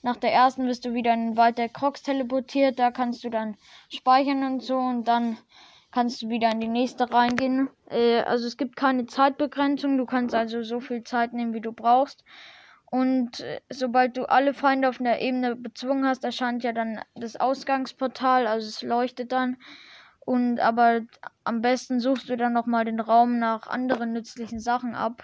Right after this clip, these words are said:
Nach Essen, nach, also Kisten, die du sprengen kannst, wo du Pfeile aufsammeln kannst und sowas halt. Ja, das war kurz noch an, ähm, noch kurz zu den Grundlagen. Dann kommen wir jetzt zur Vorbereitung.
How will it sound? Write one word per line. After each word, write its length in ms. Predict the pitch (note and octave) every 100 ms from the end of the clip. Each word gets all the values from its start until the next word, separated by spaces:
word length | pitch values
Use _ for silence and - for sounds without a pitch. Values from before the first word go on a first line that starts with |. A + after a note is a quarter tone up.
| -
Nach 220 | - G#3+ -
Essen, 540 | B3 C#4 C4 C4 B3+
nach, 340 | B3 G#3+ - - _ - _
also 240 | - A#3 A3+
Kisten, 400 | - D#4 - C#4+
die 120 | C4+
du 140 | B3+
sprengen 400 | B3 - B3+ B3+
kannst, 260 | B3 B3+ A#3+
wo 60 | A#3
du 140 | A3+
Pfeile 600 | - C4 C4 C4 B3 A#3 -
aufsammeln 560 | A#3 - A#3+ A#3 A#3
kannst 400 | A3+ A#3+ A#3 A3 - - - - -
und 160 | A#3 A3
sowas 400 | A#3+ A#3 A#3+ C4
halt. 300 | B3+ B3+ - _ _ _ - _ - - - -
Ja, 300 | - A#3 A3
das 200 | A3 A3+
war 120 | B3 A#3+
kurz 360 | C4 B3 -
noch 280 | A#3+ A3+ A3+ -
an, 300 | - A3 G#3 _ - - - _ _ _
ähm, 440 | A#3 A3+ A3+ A3
noch 180 | A3 A3
kurz 220 | - A#3+
zu 100 | -
den 180 | A3+ A3+
Grundlagen. 800 | A3 B3+ C4 C4+ C4 C4 C4 -
Dann 220 | B3+ C4
kommen 220 | C4+ C#4 C4
wir 80 |
jetzt 280 | B3+ B3+ -
zur 100 | C4
Vorbereitung. 1000 | A#3 - B3+ C4 B3+ C4+ C4+ D4+ D#4 D4+